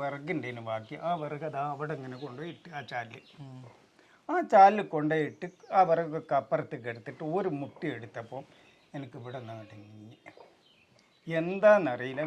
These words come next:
Speaker 1: മിന്നി. അങ്ങനെ എന്താക്കി, ഇപ്പോഴും ആ കാലിൻ്റെ വേദന കൊണ്ട് ഞാൻ വേഗം ഇവിടെ വന്ന് കിടന്ന് എന്താക്കി, ഒലു എടുത്ത് വന്ന് കിടന്ന് മുസാബ് എടുത്ത് ഒരു യാസീൻ ഓതി, യാസീൻ ഓതി തോരുന്നതിന്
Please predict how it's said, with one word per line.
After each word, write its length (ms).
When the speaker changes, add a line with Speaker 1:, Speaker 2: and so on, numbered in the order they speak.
Speaker 1:
മിന്നി. 280
അങ്ങനെ 320
എന്താക്കി, 340
ഇപ്പോഴും 340
ആ 20
കാലിൻ്റെ 440
വേദന 380
കൊണ്ട് 200
ഞാൻ 160
വേഗം 300
ഇവിടെ 220
വന്ന് 260
കിടന്ന് 340
എന്താക്കി, 380
ഒലു 200
എടുത്ത് 200
വന്ന് 160
കിടന്ന് 260
മുസാബ് 380
എടുത്ത് 260
ഒരു 180
യാസീൻ 460
ഓതി, 180
യാസീൻ 460
ഓതി 240
തോരുന്നതിന് 560